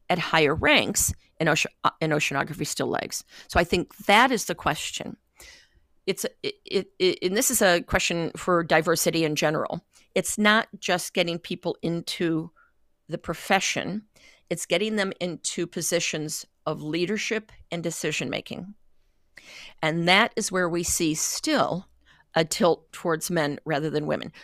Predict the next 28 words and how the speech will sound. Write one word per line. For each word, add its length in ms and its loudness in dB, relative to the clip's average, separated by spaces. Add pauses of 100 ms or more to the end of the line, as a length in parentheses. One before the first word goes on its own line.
So 240 0
like 180 2
you 80 -4
said, 380 -2 (320)
there's 220 0
a 180 0 (500)
boatload 340 4
of 100 2
women 400 0 (480)
coming 280 0
out 180 2
of 180 -2 (220)
biological 520 4
sciences. 640 -4 (880)
And 460 -2 (240)
as 140 0
I 100 4
mentioned, 520 -2
just 360 -6 (280)
as 120 -4
a 60 -2
parallel, 640 0 (800)
the 80 2
National 420 0
Sea 160 -4
Grant 180 -2
College 460 -2
program 540 -2